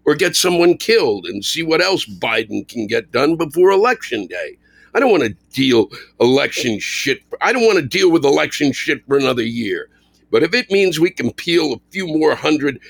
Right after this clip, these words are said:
zombified supporters away from him, I guess we should continue to follow him.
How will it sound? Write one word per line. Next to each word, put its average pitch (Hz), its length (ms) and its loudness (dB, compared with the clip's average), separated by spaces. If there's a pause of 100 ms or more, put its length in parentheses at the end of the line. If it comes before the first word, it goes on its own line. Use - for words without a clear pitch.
(140)
zombified 160 1400 -2
supporters 147 720 -2
away 160 340 0
from 113 200 -6
him, 101 240 -4 (380)
I 120 80 -2
guess 147 320 -4
we 147 120 0
should 123 300 -6
continue 139 560 -2
to 120 140 -2
follow 85 540 -6
him. - 120 -20